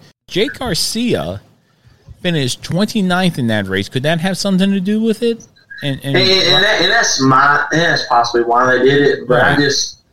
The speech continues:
Speaker 2: like, like you said, you only know Roger because of social media.
Speaker 1: Yeah.
Speaker 2: Everybody knows Jake because of the wins. I mean,
Speaker 1: Okay.
Speaker 2: he, he's one of the Montgomery Motor Speedway up where I'm from. He's won two championships,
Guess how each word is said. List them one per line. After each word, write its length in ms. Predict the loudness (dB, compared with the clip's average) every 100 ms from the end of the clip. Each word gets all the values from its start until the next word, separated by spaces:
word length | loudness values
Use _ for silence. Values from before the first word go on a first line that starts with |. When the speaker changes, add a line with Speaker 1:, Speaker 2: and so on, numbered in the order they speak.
| _
Speaker 2:
like, 220 | 0 0 2
like 220 | 2 2
you 80 | 2
said, 200 | 2 2
you 100 | 4
only 160 | 4 4
know 140 | 4
Roger 400 | 4 2 2 0
because 280 | -2 0 0
of 80 | 0
social 300 | 0 0 0
media. 380 | 0 0 -4 -8 _ 0
Speaker 1:
Yeah. 140 | 2
Speaker 2:
Everybody 300 | 4 4 4
knows 200 | 2 2
Jake 280 | 2 0 0
because 340 | -2 0 2
of 140 | 0 0
the 100 | -2
wins. 840 | 2 2 4 2 0 -2 -8 -16 _ _ _ _
I 40 | -2
mean, 80 |
Speaker 1:
Okay. 180 | 0 0
Speaker 2:
he, 100 | 2
he's 260 | 2 4 4
one 200 | 4 4
of 280 | 2 2 2
the 340 | 2 2 -2 -2
Montgomery 340 | 0 4 4 4
Motor 180 | 4
Speedway 360 | 2 4 4 4
up 160 | 2 2
where 160 | 2
I'm 140 | 2 0
from. 160 | -4 0
He's 160 | 2 4
won 240 | 2 2
two 320 | 4 6 6
championships, 840 | 2 0 0 -2 -4 -4 -4 -6